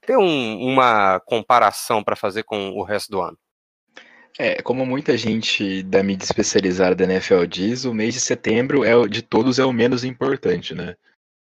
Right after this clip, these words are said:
Speaker 2: Existem muitas
Speaker 1: Pois é.
Speaker 2: equipes que têm um crescimento de rendimento muito grande no final da temporada, nos últimos oito jogos ali.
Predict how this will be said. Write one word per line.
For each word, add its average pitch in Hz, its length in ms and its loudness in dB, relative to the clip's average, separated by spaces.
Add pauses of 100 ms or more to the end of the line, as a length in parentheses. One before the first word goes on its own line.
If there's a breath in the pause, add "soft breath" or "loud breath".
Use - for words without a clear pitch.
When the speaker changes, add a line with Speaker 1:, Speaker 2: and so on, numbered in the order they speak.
(300)
Speaker 2:
Existem 98 340 -10
muitas 107 280 -4
Speaker 1:
Pois 113 100 -2
é. 92 80 -2
Speaker 2:
equipes 104 380 -4
que 98 500 -4 (960)
têm 104 220 0
um 107 80 0
crescimento 110 640 0
de 107 100 -8
rendimento 104 540 -2
muito 131 280 0
grande 117 300 4
no 113 80 -2
final 110 260 2
da 117 120 4
temporada, 120 520 2
nos 117 140 0
últimos 117 340 -2
oito 117 280 4
jogos 110 580 4
ali. 107 420 -2